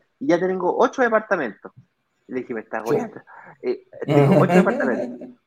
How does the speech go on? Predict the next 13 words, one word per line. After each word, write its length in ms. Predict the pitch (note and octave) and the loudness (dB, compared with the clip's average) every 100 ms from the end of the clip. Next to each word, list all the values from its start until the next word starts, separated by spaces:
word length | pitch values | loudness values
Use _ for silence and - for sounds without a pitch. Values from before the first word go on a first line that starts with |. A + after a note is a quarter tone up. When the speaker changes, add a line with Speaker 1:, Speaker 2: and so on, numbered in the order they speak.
| - B3 - - | -10 -10 -10 -6
Speaker 1:
ocho 300 | C#4+ C#4+ C#4+ | -6 -4 -2
departamentos. 640 | C#4+ C#4+ C#4+ B3+ - - _ _ _ | -4 -4 -8 -12 -14 -20 _ _ _
"¿Y 100 | D3 | -10
cómo 200 | - A3+ | -4 -2
lo 80 | A#3 | -2
hiciste?". 320 | G#3+ B3 - | -4 -8 -8
"No, 220 | G3+ C4+ D4+ | -6 -4 -4
llevé 180 | A#3+ | -4
la 140 | A3 A3 | -4 -4
casa 240 | A3+ G#3+ | -6 -4
para 120 | G3+ | -6
una 120 | G3+ F#3+ | -4 -6
mutuaria, 580 | G3 B3 A#3+ A3+ B3+ | -6 -4 -4 -6 -10